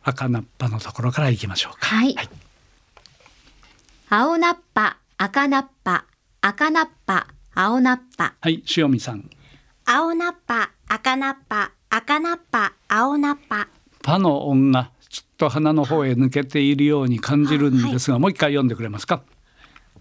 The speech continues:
Speaker 3: 青菜っぱ、赤菜っぱ、赤菜っぱ、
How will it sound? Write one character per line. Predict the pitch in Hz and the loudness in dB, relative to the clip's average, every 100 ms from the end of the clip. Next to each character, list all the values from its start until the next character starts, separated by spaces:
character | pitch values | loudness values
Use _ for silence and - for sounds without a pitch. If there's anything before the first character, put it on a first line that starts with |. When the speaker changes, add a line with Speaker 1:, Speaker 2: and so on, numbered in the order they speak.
| _ _ | _ _
Speaker 3:
青 | - 277 330 | -2 0 -2
菜 | 339 359 | -4 -6
っ | 359 - | -8 -6
ぱ、 | 233 220 _ | -6 -6 _
赤 | - 220 - 277 | -6 -4 -2 0
菜 | 285 | 0
っ | 285 _ | -2 _
ぱ、 | 214 196 - _ _ _ | -6 -6 -8 _ _ _
赤 | - 220 311 | -4 -2 0
菜 | 330 339 | 2 0
っ | 339 - | -4 -4
ぱ、 | 220 | -2